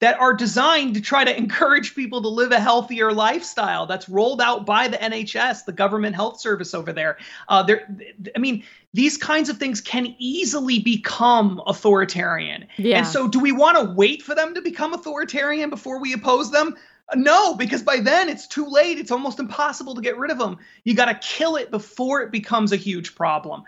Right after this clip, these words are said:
Speaker 1: Why take the risk? We don't need vaccine passports, not really. So why take the risk that it poses to our individual rights. We have to oppose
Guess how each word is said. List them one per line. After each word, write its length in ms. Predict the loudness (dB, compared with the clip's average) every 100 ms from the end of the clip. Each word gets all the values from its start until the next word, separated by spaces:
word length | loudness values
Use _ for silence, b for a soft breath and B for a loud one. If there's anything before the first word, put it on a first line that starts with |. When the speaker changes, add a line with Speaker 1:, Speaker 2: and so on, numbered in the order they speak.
| b b 0
Speaker 1:
Why 320 | 4 4 4
take 320 | -2 -10 -6
the 100 | -6
risk? 460 | -2 -4 -4 -10 -8
We 80 | -4
don't 220 | -4 -4
need 280 | -2 -2 0
vaccine 520 | 0 0 -4 -12 -10
passports, 560 | -8 -8 -8 -12 -8
not 200 | -2 -4 -4
really. 720 | -6 -4 -2 -4 -6 -10 -12 B B
So 140 | 0 0
why 420 | 4 4 6 4
take 260 | -2 -8 -6
the 80 |
risk 460 | -6 -6 -8 -14 -20 b b -4
that 80 | -4
it 100 | -4
poses 480 | 0 0 0 -6
to 140 | -6 -2
our 100 | 0
individual 600 | 0 -2 -4 -6 -8 -4
rights. 400 | -4 -4 -8 -16 -8
We 200 | -4 -4
have 500 | -2 2 4 4 -2
to 100 | -10
oppose 460 | -10 -4 -2 -2